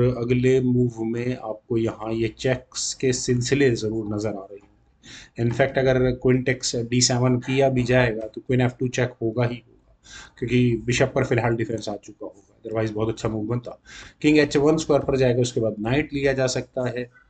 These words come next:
Ruck पर भी attack होगा, इतनी देर में Ruck बचेगा, यहाँ काफ़ी अच्छे advantage में अ, ब्लैक आ चुका होगा। खैर, यहाँ इस point पर डुडा ने किया क्वीन टेक्स सी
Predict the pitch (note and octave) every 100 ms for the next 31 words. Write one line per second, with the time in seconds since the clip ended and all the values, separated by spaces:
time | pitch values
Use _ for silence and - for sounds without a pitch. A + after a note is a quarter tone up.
0 | _ _ A2+ - _ A2+ A#2+ - C3+ B2+
1 | C3 C#3+ B2+ B2 B2 B2 B2+ B2 A#2 A#2+
2 | A#2+ A#2+ A#2 A2+ A#2 A2+ C3 A#2+ - _
3 | - - - E3 G3+ F3+ E3+ F#3 F3 C3+
4 | C3 - F#3 C3+ B2+ B2 B2 A2+ G2 -
5 | _ - _ _ _ _ - C#3+ B2+ B2
6 | - B2+ C3+ C3 - C3 B2+ - - E2+
7 | - - - - - _ _ A2+ A2+ F3
8 | F3+ E3 - G2 - _ - - _ _
9 | _ _ - A2+ C3 D#3 C3 C3+ B2+ A#2+
10 | B2 C3 - _ _ - D#3+ E3+ E3 D3+
11 | - -